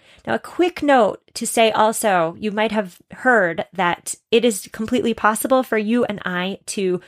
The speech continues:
offset our carbon emissions by making a monetary donation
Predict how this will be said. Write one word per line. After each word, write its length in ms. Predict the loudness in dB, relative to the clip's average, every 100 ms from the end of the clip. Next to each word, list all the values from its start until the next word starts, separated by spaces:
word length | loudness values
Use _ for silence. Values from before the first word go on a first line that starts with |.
| _ _ _ _ -2
offset 560 | 0 0 2 4 4
our 240 | 4 4 2
carbon 400 | 2 2 2 0
emissions 500 | -2 -2 -4 -6 0
by 320 | 2 2 -2
making 480 | -8 -2 -2 -2 -4
a 40 | -2
monetary 640 | 0 0 -2 -2 0 0
donation 720 | 0 0 -2 -2 -4 -4 -6